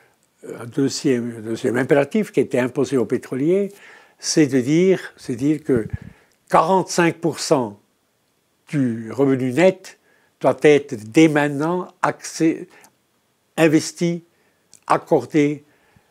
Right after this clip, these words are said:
à, dans l'investissement au développement des énergies alternatives, hydrauliques, soli-, solaires,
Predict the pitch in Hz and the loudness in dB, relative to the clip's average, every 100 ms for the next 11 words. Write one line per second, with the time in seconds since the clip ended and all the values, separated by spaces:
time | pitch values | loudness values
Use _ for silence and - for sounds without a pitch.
0 | _ _ - - - - 123 131 127 143 | _ _ -20 -20 -8 -8 -4 -2 0 0
1 | 143 - 147 - 151 151 170 - _ - | -2 -6 -8 -6 -6 -6 -10 -18 _ -14
2 | 117 139 127 135 123 135 135 - _ _ | -2 2 2 2 -2 -6 -8 -14 _ _
3 | _ 151 123 135 135 - 170 139 - 131 | _ -4 -2 0 -2 2 4 4 2 0
4 | 123 - 98 - - 214 123 127 123 113 | -2 -4 -20 -20 -20 -16 -10 -4 -4 -6
5 | 110 - 120 110 120 - 117 120 127 | -10 -10 -8 -8 -10 -6 -4 -2 -2